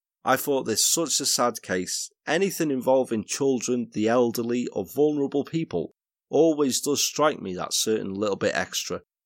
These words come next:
and I thought it was heartbreaking for a young woman to be born already facing the challenges that Suzanne did,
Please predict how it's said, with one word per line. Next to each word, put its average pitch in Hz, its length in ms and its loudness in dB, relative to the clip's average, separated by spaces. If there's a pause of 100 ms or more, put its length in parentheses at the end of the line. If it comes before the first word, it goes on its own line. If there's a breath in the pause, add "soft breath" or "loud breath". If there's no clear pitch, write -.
(200)
and 107 120 -4
I 101 40 -2
thought 117 380 2
it 107 60 -6
was 107 140 -2
heartbreaking 101 800 0
for 104 240 -4
a 101 60 -2
young 143 380 2
woman 123 320 0
to - 160 -4
be 110 160 -2
born 104 400 0 (120)
already 175 460 2
facing 160 460 -2
the 123 100 -4
challenges 131 640 -2
that 117 140 -6
Suzanne 120 520 0
did, 101 380 0